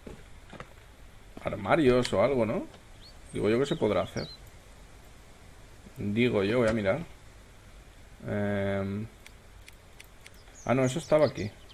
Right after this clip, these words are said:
Aquí en esto. Vale.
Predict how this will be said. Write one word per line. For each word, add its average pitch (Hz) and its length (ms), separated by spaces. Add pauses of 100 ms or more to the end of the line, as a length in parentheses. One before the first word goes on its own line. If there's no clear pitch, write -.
(1300)
Aquí 98 420
en 92 280 (140)
esto. 160 480 (960)
Vale. 98 720